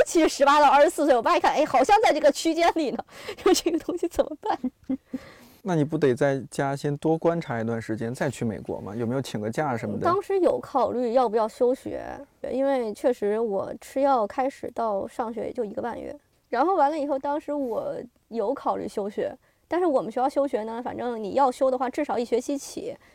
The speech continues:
Speaker 1: 你不能说休俩月那个。
Speaker 2: 起步价都这么
Speaker 1: 嗯，其实也是能理解，你说你休到期中，
Speaker 2: 嗯。
Speaker 1: 你咋上学呢？
Speaker 2: 是。
Speaker 1: 就是一个，一个学期起。
Speaker 2: 嗯。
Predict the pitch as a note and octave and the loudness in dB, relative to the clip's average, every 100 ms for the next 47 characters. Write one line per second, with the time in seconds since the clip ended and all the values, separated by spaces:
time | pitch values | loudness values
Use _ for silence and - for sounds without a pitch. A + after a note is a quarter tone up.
0 | _ _ - A3+ C#4 A3+ A#3 D#4 D#4+ D#4 | _ _ -16 -14 -8 -4 0 0 2 2
1 | D#4 C#4 - C4 E4+ A3+ - - A2+ C#3+ | 2 2 0 0 0 -4 -8 -6 -2 0
2 | C3 A#2+ A2+ A#2+ A#2 A#2 - - A3+ A#3+ | 0 0 -2 -4 -4 -6 -8 -14 -16 -12
3 | A3 - F4+ A#4+ - - B3+ C#4+ - D4 | -12 -2 4 4 2 -4 -2 -2 -2 -2
4 | - A3 C#4 C4+ C#4+ B3+ - C#4 C#4 C#4+ | -2 -2 -2 2 2 2 0 -2 -2 -2
5 | - A#3+ A#3 - - - - _ - C#4 | -4 -8 -8 -10 -12 -20 -20 _ -6 -2
6 | C#4 C4 B3 - _ - - G#3+ - B3+ | 4 4 4 -4 _ -16 -12 -10 -2 0
7 | C#4 - C#4 C#4 B3+ C#4+ - - C4 - | 0 0 -4 0 0 -2 -6 -12 -12 -14
8 | - D3+ C#3 | -6 -4 -4